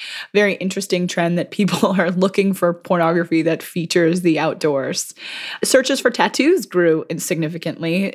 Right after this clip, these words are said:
all throughout this year, at least as Pornhub reports.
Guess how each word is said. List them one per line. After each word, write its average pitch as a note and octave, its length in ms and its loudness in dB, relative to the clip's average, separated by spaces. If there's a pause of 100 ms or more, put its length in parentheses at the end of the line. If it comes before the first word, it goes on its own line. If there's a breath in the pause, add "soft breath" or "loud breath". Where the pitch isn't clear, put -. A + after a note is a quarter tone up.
all A#3+ 240 6
throughout F#3+ 420 0
this E3+ 280 0
year, E3 360 0 (280 loud breath)
at F#3 120 0
least F#3+ 280 0
as F3+ 280 2
Pornhub F3+ 520 -2
reports. E3+ 520 0